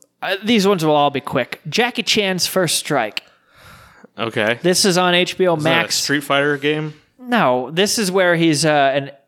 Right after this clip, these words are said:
Speaker 1: Chinese, uh,
Speaker 2: Oh,
Speaker 1: policeman.
Speaker 2: really? He's Chinese?
Speaker 1: <laughs> He's Chinese, and he goes to, I believe, uh, Czechoslovakia or Croatia or something, snow area, uh, and then also to Australia.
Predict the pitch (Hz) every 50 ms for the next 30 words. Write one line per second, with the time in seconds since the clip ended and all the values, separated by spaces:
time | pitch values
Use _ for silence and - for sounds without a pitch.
0 | - 147 - - - 180 185 196 196 202 202 208 208 180 - - - - _ -
1 | 170 156 147 143 139 139 135 - - - - - 175 175 160 147 110 117 120 185
2 | 175 120 104 - - - - - - 117 - - - - - - - 170 160 -
3 | - 147 131 107 - 160 151 143 139 - - - - - - - - 170 - -
4 | 180 165 165 160 156 156 156 147 160 170 170 170 175 175 170 160 151 - - -
5 | - 175 160 156 156 156 156 - - 143 143 147 143 143 147 147 143 143 139 139
6 | 131 123 - - - - _ _ _ _ _ _ _ _ _ _ _ _ _ _
7 | - - 139 135 135 135 131 131 127 - - - - 220 - 214 160 - 143 120
8 | 147 175 196 190 - 202 196 180 143 120 - - 131 147 170 170 - - 180 160
9 | 156 147 - 180 165 156 165 160 156 151 - - - - - - - - 208 226
10 | 220 190 156 143 127 123 120 123 120 120 113 - - - - _ _ _ - 147
11 | 139 131 123 120 113 110 - - _ _ _ _ _ _ - - 156 151 151 156
12 | 156 156 151 151 147 147 151 143 - - 151 147 - - 156 139 123 - - -
13 | - 147 139 131 123 123 107 92 80